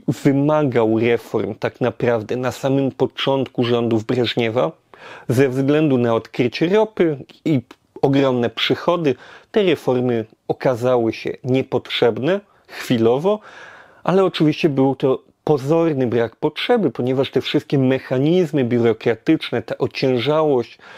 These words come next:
mm, ta gospodarka, w której nie było konkurencji, nie było normalnych rynkowych mechanizmów, kulała.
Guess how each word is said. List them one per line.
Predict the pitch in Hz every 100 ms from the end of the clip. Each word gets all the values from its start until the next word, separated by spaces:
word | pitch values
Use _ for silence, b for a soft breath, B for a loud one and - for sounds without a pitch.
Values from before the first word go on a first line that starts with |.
| B B -
mm, | 123 123
ta | 117 120
gospodarka, | 120 123 - 127 113 135 139 -
w | 110
której | - 123 120
nie | 123
było | 117 120
konkurencji, | 110 - 123 - 127 139 156 151 135
nie | 120
było | 110 120 120 110 B B B
normalnych | 123 117 120 135 131 123 -
rynkowych | 123 123 - 123 127 -
mechanizmów, | 131 - 160 208 220 - 180 165 _ B B B B B _ _ _ -
kulała. | - 190 190 135